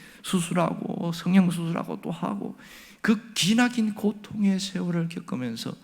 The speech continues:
그 예쁜 얼굴 다 망가져 버렸어요. 코도 망가졌고 귀도 망가졌고 눈썹도 사라졌고 그 흉측한 그 얼굴인데 그는 이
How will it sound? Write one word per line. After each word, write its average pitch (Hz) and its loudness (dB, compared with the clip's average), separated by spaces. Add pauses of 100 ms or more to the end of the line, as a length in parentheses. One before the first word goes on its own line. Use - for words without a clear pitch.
(340)
그 262 4
예쁜 170 2
얼굴 156 2
다 139 -4
망가져 160 2
버렸어요. - -8 (440)
코도 233 2
망가졌고 170 2
귀도 208 2
망가졌고 165 0 (320)
눈썹도 202 6
사라졌고 - -6 (420)
그 226 4
흉측한 233 2
그 208 4
얼굴인데 - 0 (440)
그는 107 0 (680)
이 151 2